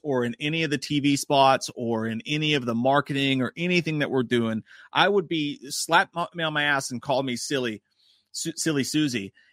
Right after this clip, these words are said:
if they actually are, go back and like, "Hey, remember that post we made with the Guess Who board? The secret to the killer was on there." Knowing how sleuthy and slutty us Scream fans are, that second one was just for fun.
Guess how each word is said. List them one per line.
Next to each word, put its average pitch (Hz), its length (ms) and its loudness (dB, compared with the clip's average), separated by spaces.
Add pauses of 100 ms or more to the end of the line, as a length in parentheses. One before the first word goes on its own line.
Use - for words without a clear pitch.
(120)
if 139 480 4 (220)
they 143 320 4
actually 135 500 2
are, 123 100 -4 (140)
go 139 140 -6
back 127 240 -4
and 135 60 -12
like, 120 220 -6
"Hey, 156 200 4
remember 156 240 -4
that 202 180 -4
post 175 260 -2
we 208 80 -6
made 196 220 0
with 175 120 -6
the 160 40 -4
Guess 170 280 2
Who 202 100 -4
board? 202 320 0 (200)
The 139 80 -4
secret 233 380 -6
to 127 80 -10
the - 80 -14
killer 190 260 -4
was 107 160 -10
on 123 200 -4
there." 85 220 -10 (280)
Knowing 254 300 0
how 160 160 -4
sleuthy 220 840 -4
and 170 100 -12
slutty 208 680 0
us 175 120 0
Scream 233 280 -4
fans 277 300 -2
are, 277 140 4
that 190 180 0
second 147 220 -2
one 120 120 -6
was 113 120 -6
just 120 160 -10
for 113 100 -10
fun. 107 300 -6